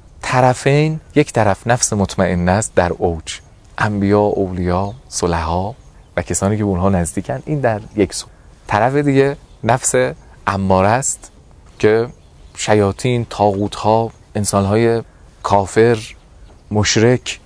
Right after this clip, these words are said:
اینا هم اون سمت قرار گرفتن. اونا در اوج صعود باز هم در حال صعود، اینها هم در حضیض سقوط باز هم در حال سقوط. این دو طرفه. ولی اکثریت کجا قرار گرفتن؟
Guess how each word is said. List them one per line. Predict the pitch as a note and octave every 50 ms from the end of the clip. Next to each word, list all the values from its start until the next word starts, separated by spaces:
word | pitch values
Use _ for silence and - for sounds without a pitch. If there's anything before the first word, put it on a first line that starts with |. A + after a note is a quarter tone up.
| - -
اینا | G2+ G2+ G2+
هم | A2+
اون | A#2+ A2 G2+
سمت | - - F2+ E2 E2 -
قرار | - E2 D#2+ D2+ D#2 D#2
گرفتن. | - E2 E2 - - - - - - - - - - - - - -
اونا | A#2 A#2+ C3 C3+ B2 - _ - - - - -
در | G#2 G2+ G2+ G2+ - - _ - - -
اوج | - A#2+ C3+ C#3 C3+ B2 B2+
صعود | A#2 - - B2 A2 - C3 C3+ B2+ A2+ G2+
باز | A2+ A2+ C#3+ C#3
هم | C3+ B2+ C#3 C3
در | A#2 A2 G2+ G2
حال | F#2 G2 A2 C3 D3+ D3
صعود، | - - D3 C3 C3+ C#3 C#3+ - - - -
اینها | G2+ G2+ F#3+ G2 A2 A2+
هم | A2 G2 F#2 F#2 G2 - - - - - - -
در | - F#2+ F2+ F#2 F#2 F#2+ - - - - - - - -
حضیض | - G2 G2+ G#2+ B2 C#3+ A#2 A2 G#2
سقوط | - - - G2+ - C3 D3 D#3+ - - - A2+
باز | A#2+ C#3 D#3 D3
هم | D3 D3 C#3+ B2+
در | A2+ G#2+
حال | G#2 G#2 G#2+ A#2+ B2 B2 A#2+ C3 - - -
سقوط. | - - F2 - D#2 - - - - - _ - -
این | - C#3+ C#3 -
دو | - G2
طرفه. | - F2 E2 D#2+ D2 - - - - - - - - - - - - _ - - -
ولی | - A2+ D3+ - -
اکثریت | - A2+ - - - G#2+ G#2+ A2 A2 C3 D#3 E3 -
کجا | - - A#2+ G#2+ B2+ D3+
قرار | - - D3 D3+ D3+ D3+ D3+
گرفتن؟ | D3+ D3+ D3 C#3+ - - C#3+ C#3+